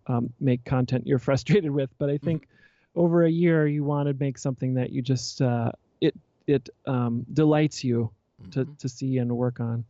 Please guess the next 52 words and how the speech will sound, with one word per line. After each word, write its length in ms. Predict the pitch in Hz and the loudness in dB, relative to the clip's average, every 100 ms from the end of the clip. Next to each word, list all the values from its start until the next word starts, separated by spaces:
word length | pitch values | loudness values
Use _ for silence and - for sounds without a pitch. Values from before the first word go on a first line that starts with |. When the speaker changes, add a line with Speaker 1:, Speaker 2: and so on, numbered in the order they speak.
| _ | _
Speaker 2:
Yeah, 180 | 123 92 | -14 -12
I, 240 | 95 104 | -10 -8
I 40 | 107 | -8
couldn't 280 | - 127 107 | -6 -8 -8
agree 300 | 90 95 92 | -12 -10 -10
more. 400 | 90 87 85 82 | -12 -12 -12 -14
It's 260 | 90 - | -16 -16
one 120 | 110 | -12
of 60 | 107 | -6
those 160 | 104 98 | -6 -6
things 300 | 110 101 95 | -8 -10 -10
to 120 | 101 | -12
where 600 | 92 92 90 87 85 87 - | -8 -6 -6 -6 -6 -8 -12
you 220 | 123 107 | -16 -12
just 260 | 98 92 98 | -12 -12 -4
don't 240 | 117 117 | -2 -2
wanna 200 | 127 123 | -4 -4
run 180 | 110 107 | -4 -4
into 280 | 104 104 98 | -6 -8 -8
those 240 | 95 92 | -8 -8
days 540 | 139 110 98 95 90 - | -8 -6 -4 -4 -8 -10
or 100 | 98 | -12
even 300 | 104 101 98 | -10 -8 -8
those 220 | 90 101 | -8 -10
months 520 | 98 92 98 95 - | -10 -8 -8 -8 -10
where 480 | 90 92 92 87 85 _ _ _ _ _ _ _ | -8 -6 -4 -6 -8 _ _ _ _ _ _ _
you're 220 | 110 117 | -8 -6
looking 460 | 113 113 113 127 117 | -4 -4 -4 -4 -4
at 100 | 82 | -6
your 160 | 95 | -8
channel 680 | 95 - 110 98 92 85 85 - | -8 -10 -8 -6 -6 -8 -10 -12
and 100 | 95 | -10
you're 140 | 95 | -8
looking 380 | 98 104 123 110 | -8 -8 -8 -8
at 80 | 95 | -8
what 180 | 95 | -8
you 160 | 92 92 | -8 -12
do 380 | 85 92 90 85 | -10 -8 -8 -8
and 100 | 90 | -8
you're 100 | 92 | -10
just 240 | 87 - | -10 -14
like, 160 | 85 78 | -14 -14
"Man, 300 | 87 87 87 | -12 -12 -10
I've 240 | 87 85 | -12 -10
gotta 240 | 92 92 101 | -6 -4 -4
pump 260 | - 87 | -8 -10
out 120 | 87 | -8
a 40 | 85 | -8
video, 400 | 85 101 120 92 | -8 -8 -6 -8
but 140 | 87 | -8
I 80 | 98 | -10
just, 160 | 127 | -12